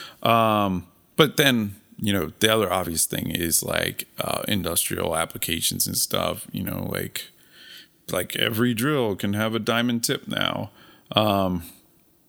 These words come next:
so, yeah. But anyway, it's just interesting. I mean, it's something that, like, they've been, um, they've been doing this for a while, you know, synthetic diamonds. This is not, like, uh,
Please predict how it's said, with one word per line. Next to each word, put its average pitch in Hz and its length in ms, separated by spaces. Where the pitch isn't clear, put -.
so, 139 600
yeah. 107 260
But 170 240
anyway, 196 460
it's 160 280
just 277 180
interesting. 131 680
I 123 80
mean, 123 180
it's 113 160
something 170 460
that, 104 320
like, 92 320
they've 180 260
been, 90 540
um, 82 600
they've 180 160
been 220 120
doing 196 300
this 101 200
for - 160
a 82 80
while, 107 560
you 98 100
know, 82 420
synthetic 95 640
diamonds. 87 460
This 98 220
is 98 180
not, 87 400
like, 85 400
uh, - 340